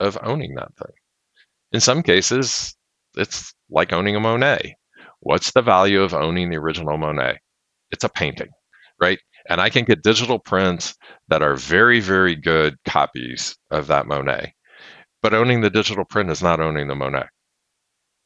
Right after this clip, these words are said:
The digital print may look just as good on my wall, but it's not a Monet.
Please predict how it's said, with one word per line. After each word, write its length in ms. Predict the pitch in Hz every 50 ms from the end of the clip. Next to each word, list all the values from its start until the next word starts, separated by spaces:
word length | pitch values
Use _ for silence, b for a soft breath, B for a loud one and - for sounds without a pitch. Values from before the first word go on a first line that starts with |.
| _ -
The 100 | 87 87
digital 400 | 98 123 135 135 151 143 143 -
print 200 | - 131 110 -
may 140 | 98 98
look 180 | 98 92 87 - -
just 240 | 143 139 - - 156
as 100 | 117 -
good 220 | - 113 104 104
on 120 | 95 90
my 200 | 90 85 85 80
wall, 480 | 78 78 90 98 92 71 57 50 - _ _ _ _ _ _ _ _ _ _ _ _ -
but 140 | 95 95
it's 180 | 98 95 - -
not 240 | 95 95 95 101 98
a 80 | 98
Monet. 380 | 98 98 95 92 92 87 80 -